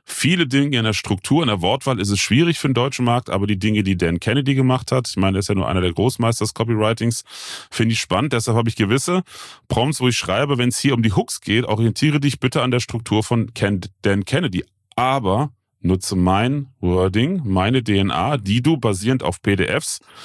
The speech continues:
die ich geschrieben habe, kennst. Und das ist etwas, was ganz wichtig ist. Ich hab zum Beispiel alle meine, ich hab jahrelang, ähm, hab ich, äh, für meine Seminare früher noch im technischen Bereich, hab ich so Skripte geschrieben, also tausende von Seiten.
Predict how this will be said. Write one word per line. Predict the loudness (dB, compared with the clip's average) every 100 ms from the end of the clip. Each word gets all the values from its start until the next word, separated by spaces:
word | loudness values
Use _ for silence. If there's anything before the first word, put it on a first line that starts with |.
| -18 -18 -4
die | -2
ich | 0
geschrieben | 0 -2 0 2 2 2
habe, | 2 0 0 0 -2 -8 _
kennst. | -2 0 0 -2 -8 -10 _ -20 -20 -20 -16 -16 -18 -6
Und | -2 2
das | 2
ist | 2
etwas, | 0 0 0
was | 0
ganz | 0 0
wichtig | 0 0 -2 -2
ist. | 0 -2 -2
Ich | -4
hab | -4
zum | -2 0
Beispiel | 0 0 -4 -2
alle | 0 2
meine, | 2 2 0
ich |
hab | -2 0
jahrelang, | 2 2 2 2 2 0 0
ähm, | 2 4 2 0 -4 -16 -4
hab | 0
ich, | 0 -2 -2
äh, | -2 0
für | 0
meine | 0 2
Seminare | 2 2 2 0 -2
früher | -2 -2 0
noch | 0
im | 0
technischen | -2 0 -2 0
Bereich, | 0 0
hab | 0
ich | 0
so | 0
Skripte | 0 -2 0 0
geschrieben, | 0 0 0 0
also | 0 -2
tausende | 0 0 0
von | -2 -2
Seiten. | 0 2 0 -2